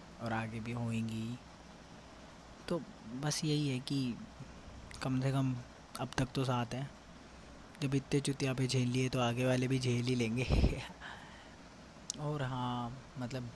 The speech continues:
ऐसा नहीं है कि तू बहुत ज़्यादा अच्छी है, बहुत ज़्यादा परफेक्ट है, तेरे में बहुत सारी कमियां हैं,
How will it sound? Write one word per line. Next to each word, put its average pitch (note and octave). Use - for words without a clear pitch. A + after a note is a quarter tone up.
ऐसा C3
नहीं C3+
है B2
कि D3
तू D3+
बहुत B2+
ज़्यादा A#2+
अच्छी -
है, A2+
बहुत A#2
ज़्यादा A2
परफेक्ट G#2
है, G#2
तेरे C#3
में C#3+
बहुत C3+
सारी A#2+
कमियां A2+
हैं, A2